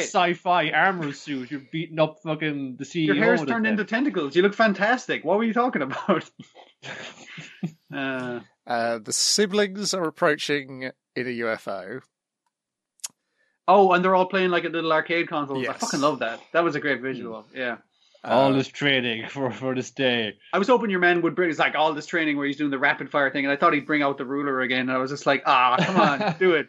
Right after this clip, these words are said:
Speaker 1: Go the whole hog." <laughs>
Speaker 3: Uh, the escaped prisoners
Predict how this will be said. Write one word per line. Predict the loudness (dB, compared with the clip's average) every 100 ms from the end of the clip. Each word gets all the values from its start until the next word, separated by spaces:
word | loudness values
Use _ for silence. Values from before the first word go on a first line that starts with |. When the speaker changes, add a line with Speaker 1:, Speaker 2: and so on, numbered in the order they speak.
| -6
Speaker 1:
Go | -4
the | -2
whole | -2 -2
hog." | -2 -2 -2
<laughs> | 0 0 -4 -12 -20 -20 _ _ _ _ -8 _ _ _ -16 _ -12
Speaker 3:
Uh, | -10 -8 -10 -12
the | -8
escaped | -4 0 0 -2
prisoners | -2 -4 -2 -2 -2 -6 -4 -4 -6